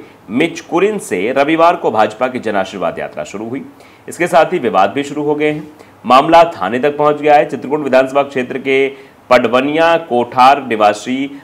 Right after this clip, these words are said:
मनीष यादव ने भाजपा के मंझगवा मंडल अध्यक्ष प्रबल राव श्रीवास्तव पर वादा खिलाफी का आरोप लगाया है। उन्होंने मंझगवा थाना पुलिस से पेट्रोल और खर्च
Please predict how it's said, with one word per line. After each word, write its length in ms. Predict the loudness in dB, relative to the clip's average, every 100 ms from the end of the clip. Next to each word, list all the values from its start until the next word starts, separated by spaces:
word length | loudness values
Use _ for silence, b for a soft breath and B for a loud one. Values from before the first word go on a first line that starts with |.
| -16
मनीष 680 | -10 0 2 2 0 -2 -4 -10
यादव 520 | 0 4 4 4 0
ने 300 | -2 -4 -6
भाजपा 520 | 0 0 0 0 -2
के 500 | 0 -4 -6 -8 B B B -8
मंझगवा 600 | 0 0 2 2 4 4
मंडल 240 | 4 2 2
अध्यक्ष 340 | 2 0 -2
प्रबल 320 | -2 2 2
राव 260 | 4 4 4
श्रीवास्तव 500 | -2 -2 -2 -2 -4
पर 180 | -2 0
वादा 300 | 2 2 0
खिलाफी 400 | -2 -6 -4 0
का 100 | 2
आरोप 260 | 2 0
लगाया 300 | -4 -4 -4
है। 200 | -4 -10 -18 _ b b b
उन्होंने 180 | 0 2
मंझगवा 380 | 4 4 4 4
थाना 220 | 4 2
पुलिस 260 | 2 -2 -2
से 80 | -2
पेट्रोल 420 | -2 -2 0 2
और 120 | 0
खर्च 320 | 0 -6 -6